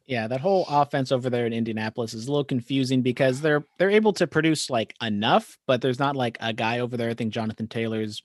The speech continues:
having good games. He's not having monster games and really gonna help you win your league. So I think just kinda all the guys around there, middle of the road guys that you can flex, or maybe, you know, wide receiver R B two over there.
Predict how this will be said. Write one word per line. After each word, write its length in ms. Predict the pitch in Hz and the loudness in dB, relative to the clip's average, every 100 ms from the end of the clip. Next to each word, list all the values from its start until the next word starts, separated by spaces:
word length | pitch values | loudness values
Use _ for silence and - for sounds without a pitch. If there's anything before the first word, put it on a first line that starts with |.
| _ | _
having 520 | - 135 123 120 123 - _ - - | -2 -2 0 -2 -2 -12 _ -20 2
good 200 | 175 156 | 4 4
games. 380 | 143 107 95 - | 2 0 -6 -6
He's 140 | 127 | -2
not 140 | 127 | -2
having 440 | 120 123 120 110 107 _ _ | 0 0 0 -2 -4 _ _
monster 420 | 113 120 117 123 | -2 -2 -2 -6
games 380 | 113 113 110 107 | -4 -4 -4 -4
and 80 | 113 | -4
really 180 | 113 113 | -4 -4
gonna 160 | 107 | -4
help 280 | 101 113 - | -4 -6 -4
you 220 | 110 104 117 | -6 -6 -4
win 320 | 117 120 113 | -2 0 0
your 160 | 110 | -2
league. 440 | 107 123 107 98 - _ _ _ | -4 -6 -6 -10 -18 _ _ _
So 180 | - 143 | -2 2
I 140 | 143 143 | 2 2
think 240 | 175 160 _ | 2 0 _
just 220 | 156 135 | -6 -2
kinda 180 | 156 139 | 0 0
all 240 | 127 135 | 2 2
the 80 | 143 | 2
guys 360 | 135 135 131 127 | 2 4 4 2
around 320 | 120 120 120 | 0 2 2
there, 160 | 120 110 | 0 0
middle 360 | 107 120 117 | 0 0 -2
of 60 | 113 | -2
the 80 | 113 | -2
road 220 | 110 107 | -4 -4
guys 360 | 110 104 101 107 | -6 -6 -8 -8
that 180 | 104 107 | -8 -6
you 60 | |
can 220 | 107 101 | -6 -6
flex, 480 | 95 - 113 101 - | -8 -4 -4 -4 -8
or 120 | 107 | -6
maybe, 380 | 101 107 113 110 | -4 -2 -2 -4
you 120 | 104 | -6
know, 180 | 98 98 _ _ | -8 -12 _ _
wide 280 | 156 117 110 | -6 -4 -4
receiver 300 | 104 110 104 | -6 -6 -6
R 120 | 98 | -6
B 140 | 98 | -8
two 160 | - 52 | -10 -14
over 180 | - 76 | -12 -10
there. 200 | 127 | -10